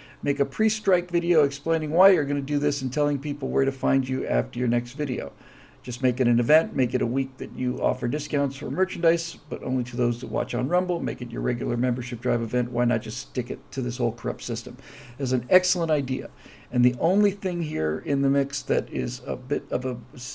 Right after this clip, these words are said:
of a sticky wicket is that I've got thousands of videos hosted on YouTube, and if they give us three strikes, they're just gone.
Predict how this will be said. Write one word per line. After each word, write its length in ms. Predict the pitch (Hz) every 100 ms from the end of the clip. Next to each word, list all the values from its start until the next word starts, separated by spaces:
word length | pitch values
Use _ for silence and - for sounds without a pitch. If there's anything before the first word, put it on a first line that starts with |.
| -
of 120 | 120
a 60 | 123
sticky 460 | - - 151 139
wicket 360 | 127 135 127 - - -
is 260 | 131 123 120
that 420 | 123 120 113 - - - - - - - - _ _ _ - - _ _ - - - _ _ -
I've 180 | - 135
got 300 | 131 127 123
thousands 720 | - - 160 147 143 135 127
of 60 | 123
videos 420 | 127 123 120 113
hosted 400 | 131 120 123 123
on 120 | 120
YouTube, 440 | 120 117 - 117 -
and 140 | 127
if 140 | 120 120
they 120 | 123
give 220 | 120 139
us 220 | 131 123
three 240 | - 170 156
strikes, 420 | - 135 131 -
they're 140 | 131
just 400 | 117 123 123 -
gone. 420 | - 110 - -